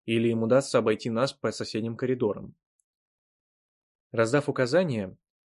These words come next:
я жестом пригласил членов своего отряда следовать за мной. У коридора я мысленно вызвал карту на визор своего шлема.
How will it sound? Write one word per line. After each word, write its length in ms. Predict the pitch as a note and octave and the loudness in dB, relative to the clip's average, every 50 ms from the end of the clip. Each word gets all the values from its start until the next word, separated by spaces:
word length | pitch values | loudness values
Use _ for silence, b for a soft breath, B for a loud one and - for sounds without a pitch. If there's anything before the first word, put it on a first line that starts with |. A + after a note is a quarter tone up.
| _ _ | _ _
я 200 | - A#2+ A#2 A#2+ | 0 2 2 4
жестом 320 | A#2 C3+ D#3+ F3 - D#3 C3 | 4 2 2 0 0 -2 -2
пригласил 480 | - B2+ A#2+ A#2+ A2+ - - D#3 D3+ | 0 0 0 0 0 0 0 -2 0
членов 360 | C#3+ - - B2+ C3 B2+ A2+ - | -2 -2 -2 0 0 0 -2 -2
своего 340 | - A#2 A2 A2 A2+ A#2 | -2 0 0 2 2 2
отряда 340 | A2+ A2 - E3 F3+ D3 A#2 | 0 0 0 -2 -2 -2 -4
следовать 400 | - - A#2+ A#2+ B2+ B2 B2 G#2+ | -6 -4 -2 0 0 0 0 0
за 100 | G#2+ A#2 | 0 -2
мной. 380 | A#2 A2+ G#2+ G2 F#2 G2 - _ _ _ _ _ _ _ _ _ _ _ _ _ _ _ _ _ _ _ _ _ _ _ _ _ _ _ _ _ _ _ _ _ - | -2 -2 -2 -4 -6 -8 -14 _ _ _ _ _ _ _ _ _ _ _ _ _ _ _ _ _ _ _ _ _ _ _ _ _ _ _ _ _ _ _ _ _ -10
У 80 | A#2+ A#2 | -6 2
коридора 640 | - D3 D3 D#3+ D#3 F#3 A3+ A3 D#3+ B2+ A2 G2+ | 2 4 4 4 2 2 2 2 2 2 2 0
я 180 | G2 G2 B2 C#3 | 0 0 -2 -2
мысленно 600 | D#3+ F#3 F3+ - D#3+ D#3 D3+ D3 C#3+ C#3+ C3+ C3 - | -2 -4 -4 -6 -4 -4 -2 0 0 0 -2 -4 -6
вызвал 540 | C3+ A#2+ A#2+ C3 C#3 C3+ - B2 B2+ B2 B2 | -6 -2 0 0 0 -2 -2 -2 -2 -2 -2
карту 580 | - - D3+ C#3 - - - - G2+ - - _ _ _ _ _ - | -4 -2 -2 -2 -2 -4 -8 -8 -8 -8 -10 _ _ _ _ _ -6
на 120 | A2+ A2+ | -4 -2
визор 320 | A2+ C3+ C#3+ C3 A#2+ A#2 - | 0 2 2 2 2 -2 -2
своего 300 | - B2 A#2 A2+ A#2 A#2 | -2 -2 0 0 0 -2
шлема. 500 | - - B2+ A2+ G#2 F#2+ G2+ - - | -2 -4 -4 -4 -4 -4 -6 -10 -16